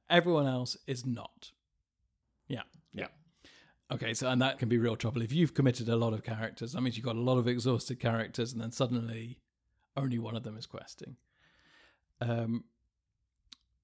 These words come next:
Speaker 1: forced. After placing the first progress token on narrow paths,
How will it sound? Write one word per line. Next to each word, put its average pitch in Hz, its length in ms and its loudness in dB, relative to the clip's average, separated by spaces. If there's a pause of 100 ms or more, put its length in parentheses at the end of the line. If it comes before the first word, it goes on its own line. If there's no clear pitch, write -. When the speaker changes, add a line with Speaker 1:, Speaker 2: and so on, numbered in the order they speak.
(100)
Speaker 1:
forced. - 580 2 (1000)
After 226 360 2
placing 151 540 0
the 120 60 0 (240)
first 226 440 2
progress 180 440 0
token 117 600 -2
on 127 180 0
narrow 123 280 0
paths, - 640 -6